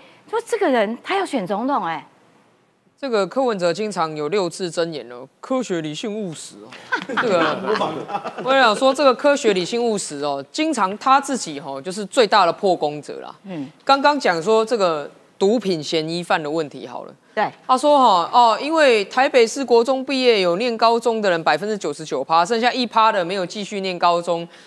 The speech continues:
Speaker 2: 但是吸毒的人数一样，所以呢，这个国中毕业学历的哈，吸毒几率是别人九十九倍，所以要把他们列管，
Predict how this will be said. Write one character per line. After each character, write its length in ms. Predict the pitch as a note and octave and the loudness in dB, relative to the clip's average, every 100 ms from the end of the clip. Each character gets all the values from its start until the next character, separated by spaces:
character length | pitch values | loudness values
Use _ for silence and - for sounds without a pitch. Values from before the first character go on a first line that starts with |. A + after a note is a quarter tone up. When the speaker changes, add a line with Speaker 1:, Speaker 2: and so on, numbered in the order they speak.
| - | 0
Speaker 2:
但 160 | C#4 | 2
是 140 | B3+ C#4 | 2 -2
吸 220 | - C#4 | 0 -2
毒 180 | B3 G3 | 0 2
的 100 | F#3+ | 4
人 220 | F3 F3+ | 2 0
数 220 | F3+ A3+ | -6 -6
一 240 | G3 G3 B3+ | -4 -2 2
样， 260 | A3+ E3+ | 2 0
所 180 | D#3+ A#3+ | 0 2
以 120 | A3 | 2
呢， 140 | F#3+ F#3 - - _ | 0 -4 -8 -20 _
这 120 | - | -2
个 200 | A#3 G#3+ | 2 2
国 200 | G3 G#3+ | 4 2
中 240 | B3 C#4+ C#4+ | 4 2 0
毕 200 | D4+ C4+ | -2 4
业 120 | B3+ | 4
学 240 | A3+ G3+ | 4 0
历 160 | A#3+ A3+ | 2 0
的 140 | F#3 | 0
哈， 220 | F3+ E3 | 0 -2
吸 200 | D#3 C4+ | -2 -2
毒 220 | C4 G#3+ G#3 | -2 -2 -4
几 180 | A#3+ | -4
率 120 | A#3+ A3+ | -4 -4
是 120 | A#3 | -2
别 140 | F#3+ | 0
人 160 | F3+ F#3+ | 0 0
九 140 | F3 | -2
十 120 | E3 | -4
九 220 | G3 F3+ D#3+ | -2 0 2
倍， 220 | A#3+ F#3+ | 2 2
所 100 | A3+ | 2
以 20 | |
要 60 | G#3 | 2
把 160 | F3+ | 2
他 60 | F3+ | 2
们 120 | G3+ | 0
列 220 | A3 G3+ | 0 0
管， 180 | F3 C3+ | 2 -2